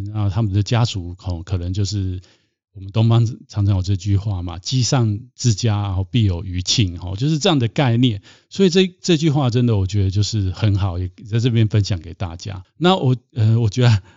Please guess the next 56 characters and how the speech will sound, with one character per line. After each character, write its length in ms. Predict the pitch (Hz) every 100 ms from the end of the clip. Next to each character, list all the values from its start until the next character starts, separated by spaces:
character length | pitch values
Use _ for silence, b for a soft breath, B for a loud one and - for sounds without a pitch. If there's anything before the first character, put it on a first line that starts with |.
| b
还 160 | b 107
是 180 | 107 147
再 300 | 156 143 127
拉 220 | 139 135
回 160 | 113 107
去， 240 | - 113
哦， 200 | 92 98
就 140 | 107
是 220 | 127 131 123
说 320 | - 113 113
在 340 | 135 120 113
十 240 | 104 - 104
八 220 | 131 131
世 180 | - 117
纪 220 | - 110
的 180 | 95 90
这 100 | 104
个 60 |
日 180 | 107 139
本 160 | 92 90
江 220 | 110 113
户 140 | 110
时 200 | 98 95
代 220 | 82 104
嘞， 100 | 92 92
其 180 | -
实 80 | 117 123 B B
因 80 | 175
为 20 |
他 100 | 185
们 120 | 170 127
兰， 180 | 120 127
兰 240 | 113 123
学 220 | - 117
传 220 | - 104
入 120 | 117 117
到 140 | 113
日 160 | 117 104
本 160 | 90
的 100 | 87
时 120 | 92
候， 80 | 107
其 180 | 98 107
实 60 | 98
就 240 | 113 101 B B B
开 140 | 113
始， 420 | 110 110 98 101 - _ _ _ _
诶， 320 | 104 98 95
去 560 | 92 - 123 117 107 101
他 140 | 123
们 100 | 120
国 160 | 104 101
内 120 | 110
又 100 | 110 - _ _
兴， 200 | - 123
兴， 300 | 101 - 131